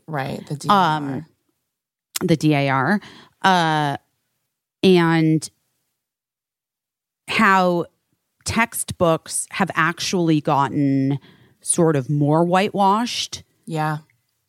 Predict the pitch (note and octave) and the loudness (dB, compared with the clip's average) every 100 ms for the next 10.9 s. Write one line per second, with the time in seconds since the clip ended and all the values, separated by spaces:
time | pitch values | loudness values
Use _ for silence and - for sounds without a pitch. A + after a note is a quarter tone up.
0 | - E3 D#3 D3 E3+ D3 D#3 D#3 D3 - | 0 0 0 -4 -6 -2 -2 -2 -6 -10
1 | - _ - D#3+ - C#3+ C#3+ C3+ C3 C3 | -14 _ -6 -6 -2 -2 -2 -4 -2 0
2 | D3+ G3+ G#3+ - D#3 D3+ D3 C#3+ D3 D3+ | 2 0 -2 -2 0 2 0 0 -2 -2
3 | C3+ F3 - - C#3+ C#3 C#3 C#3 C#3 - | 0 -2 -2 -6 -4 -4 -2 -2 -4 -8
4 | _ _ _ _ _ _ - F3+ - A#3 | _ _ _ _ _ _ -2 -2 0 2
5 | B3 C4+ B3 F3+ D#3 - D#3 F3+ - - | 2 2 2 0 -2 0 0 0 -2 -6
6 | F3 D#3 E3 E3+ - - D3+ D3 D3 C#3 | 0 2 2 -2 -4 -4 -2 0 -2 -4
7 | - _ _ _ _ _ - F3 - G3 | -8 _ _ _ _ _ -2 -2 -2 -6
8 | E3+ F3+ E3+ D#3 C#3 C3 C3+ D3+ F3 - | -4 -2 2 2 0 0 0 2 -2 -2
9 | D3+ C#3 C#3 C3 E3 B3+ - E3 C#3 B2+ | -2 -2 -2 0 0 -2 -2 -2 0 -4
10 | C3 G3 C4+ D4+ - F3 D#3+ D#3 D#3 | 0 2 2 0 -4 -8 -6 -6 -10